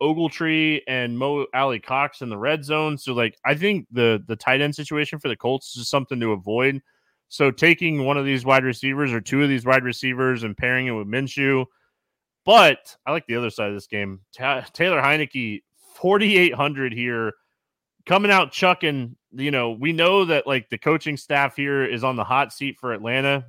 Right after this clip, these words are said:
They have been really bad this year. I think Drake London at fifty-one hundred, we just absolutely load up. Uh, like, he's too cheap. He's a, he's a prop that I really like this week.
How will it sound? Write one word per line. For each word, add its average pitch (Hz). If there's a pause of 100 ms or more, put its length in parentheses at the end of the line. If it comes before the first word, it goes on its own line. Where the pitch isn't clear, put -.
They 117
have 113
been 113 (180)
really 139
bad 127
this 131
year. 131 (640)
I 151
think 226
Drake 170
London 170
at 139
fifty-one 151
hundred, 127
we 131
just 147
absolutely 135
load 107
up. 95
Uh, 120
like, 131
he's 160
too 180
cheap. 147 (100)
He's 123
a, 123
he's 131
a 117
prop 147
that 139
I 135
really 135
like 131
this 127
week. 127